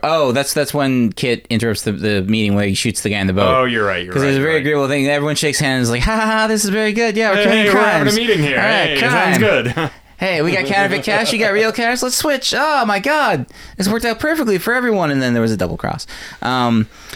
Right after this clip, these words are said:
Speaker 1: so at this meeting of the International Bad Guys Association, um, Kit goes in for a closer look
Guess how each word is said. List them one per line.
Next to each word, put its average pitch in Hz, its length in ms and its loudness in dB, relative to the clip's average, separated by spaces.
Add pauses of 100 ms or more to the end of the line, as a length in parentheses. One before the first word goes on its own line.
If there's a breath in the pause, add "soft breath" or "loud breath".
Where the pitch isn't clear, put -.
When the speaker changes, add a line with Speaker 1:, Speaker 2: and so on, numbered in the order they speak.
(120 loud breath)
Speaker 1:
so 131 460 0
at 143 220 -2
this 139 200 -2
meeting 117 500 2 (200)
of 110 80 0
the 113 60 2
International 110 420 0
Bad 101 240 0
Guys 98 200 0
Association, 98 800 0 (500 loud breath)
um, 101 300 0
Kit - 240 -4
goes 143 180 -2
in 131 120 0
for 127 100 -4
a 139 60 -4
closer 123 340 -2
look 107 380 -2